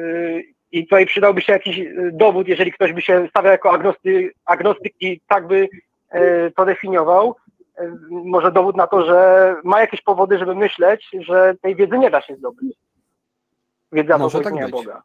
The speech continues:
Speaker 1: Czy ma,
Speaker 2: Może
Speaker 1: ma,
Speaker 2: tak
Speaker 1: ma jakiś
Speaker 2: być.
Speaker 1: powód? Aha.
Speaker 2: Mhm, może tak być.
Speaker 1: No tak, no.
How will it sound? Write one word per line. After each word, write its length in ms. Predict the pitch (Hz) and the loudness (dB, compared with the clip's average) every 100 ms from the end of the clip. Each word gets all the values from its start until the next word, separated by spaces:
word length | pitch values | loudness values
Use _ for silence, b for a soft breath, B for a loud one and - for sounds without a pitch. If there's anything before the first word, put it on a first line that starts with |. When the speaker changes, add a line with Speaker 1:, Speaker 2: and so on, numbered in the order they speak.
| _ | _
Speaker 1:
Czy 100 | - | -10
ma, 100 | 156 | -8
Speaker 2:
Może 80 | - | -2
Speaker 1:
ma, 80 | 175 | -2
Speaker 2:
tak 120 | 175 | 0
Speaker 1:
ma 60 | 185 | -2
jakiś 140 | - | -2
Speaker 2:
być. 80 | - | -2
Speaker 1:
powód? 280 | 151 117 113 _ | -2 -2 -14 _
Aha. 260 | 143 156 190 _ | -4 -4 -4 _
Speaker 2:
Mhm, 280 | 139 131 190 _ | -16 -14 -16 _
może 200 | 139 151 | -14 -14
tak 180 | - 190 | -14 -12
być. 200 | 139 107 - | -12 -8 0
Speaker 1:
No 140 | 214 | 2
tak, 300 | 233 156 - | 2 -2 -4
no. 200 | 170 185 | -8 -8